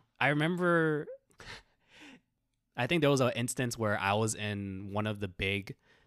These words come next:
classrooms that I had to fix for, uh, it was, like, a big auditorium, right, for those listening. And it's, it usually gets filled with people. That's, like, the big lecture hall. And I was called in there because of a, uh, audio video,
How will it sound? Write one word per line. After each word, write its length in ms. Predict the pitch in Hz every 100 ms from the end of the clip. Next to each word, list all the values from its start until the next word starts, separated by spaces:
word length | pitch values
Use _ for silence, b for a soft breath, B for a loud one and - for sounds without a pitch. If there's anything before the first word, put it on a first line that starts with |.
| b
classrooms 500 | - - 104 - 117
that 140 | 107 104
I 140 | 98
had 140 | 107 -
to 260 | - 104 92
fix 580 | - 110 - - - -
for, 400 | _ 104 104 98
uh, 160 | 95 98
it 60 |
was, 100 | 120
like, 80 | 135
a 60 | 123
big 200 | 110 110
auditorium, 680 | 104 98 - 95 95 90 107 -
right, 220 | 95 - -
for 160 | 95
those 180 | 92 92
listening. 380 | 90 - 90 95 b b b b b
And 280 | 104 107 113
it's, 240 | 117 - -
it 100 | 120
usually 340 | 147 156 160
gets 220 | 127 -
filled 380 | - 104 101 101 - _ _ _ -
with 200 | 107 -
people. 320 | 110 - 101
That's, 140 | 104 110
like, 120 | 107
the 60 |
big 260 | 110 107 104
lecture 280 | 98 90 98
hall. 300 | 85 85 - _ b b -
And 120 | 113
I 60 | 117
was 140 | 117
called 200 | - 110
in 120 | 117
there 120 | 110 104
because 520 | 101 - 101 101 98
of 260 | - 98
a, 140 | 92 95 _ _ _ -
uh, 200 | 104 95
audio 460 | 110 120 113 107 98
video, 600 | 101 101 95 90 95